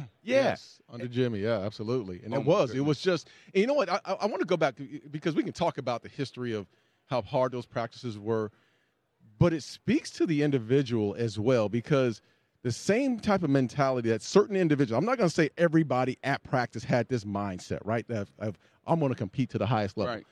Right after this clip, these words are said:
Speaker 2: But there were certain individuals. I dealt with Michael Irvin and Emmett Smiths and the,
Speaker 3: <laughs>
Speaker 2: the Troy Aikmans and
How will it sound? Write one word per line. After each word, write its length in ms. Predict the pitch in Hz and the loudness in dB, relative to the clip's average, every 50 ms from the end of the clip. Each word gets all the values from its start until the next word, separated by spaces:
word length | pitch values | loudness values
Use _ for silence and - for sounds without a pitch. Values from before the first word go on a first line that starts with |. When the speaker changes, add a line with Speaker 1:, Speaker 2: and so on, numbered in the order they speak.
| _ _ _ _ _ _ | _ _ _ _ _ _
Speaker 2:
But 140 | - 147 - - - | 2 2 2 0 -2
there 180 | 143 160 170 | 0 0 2
were 80 | 135 120 | 2 0
certain 440 | 107 - - - 185 196 165 185 170 | -2 0 6 8 8 8 8 6 4
individuals. 480 | 175 170 156 139 151 147 110 117 107 101 | 4 4 4 4 4 2 2 2 -2 0
I 160 | 101 135 160 | 0 0 2
dealt 240 | 147 151 151 143 123 | 4 4 2 4 2
with 100 | 117 113 | 0 -2
Michael 380 | 117 131 139 135 - 131 131 | 0 0 0 0 2 2 4
Irvin 300 | 135 131 123 107 101 98 | 4 4 4 2 0 -4
and 120 | 92 92 - | -6 -8 -4
Emmett 220 | 123 143 139 139 - | -2 0 0 0 -2
Smiths 420 | - 131 139 139 120 92 - - | -2 0 0 0 0 0 -2 -4
and 200 | 110 101 98 95 | -6 -4 -4 -4
the, 180 | 95 90 87 104 110 - | -4 -6 -6 -8 -10 -12
Speaker 3:
<laughs> 20 | - | -12
Speaker 2:
the 80 | 110 | -12
Troy 320 | 101 - - 151 139 135 135 139 147 131 | -14 -2 2 4 6 6 6 6 4 4
Aikmans 360 | - - 113 110 107 98 104 | 2 -4 -4 -4 -4 -4 -6
and 200 | 101 92 90 | -6 -8 -8